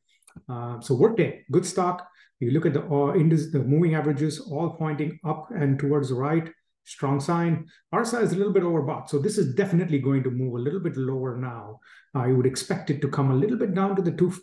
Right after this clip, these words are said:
wait for it to reach maybe the two fifty, two fifty-three zone.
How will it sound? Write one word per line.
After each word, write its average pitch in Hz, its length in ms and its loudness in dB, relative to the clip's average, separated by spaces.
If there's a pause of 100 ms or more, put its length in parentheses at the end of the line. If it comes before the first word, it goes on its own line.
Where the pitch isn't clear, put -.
(120)
wait 185 320 2
for 240 180 0
it 220 140 2
to 175 40 4
reach 160 300 2
maybe 156 160 4
the 131 160 -2
two 165 140 2
fifty, 147 680 0
two 156 140 -2
fifty-three 147 840 -2
zone. 151 500 -2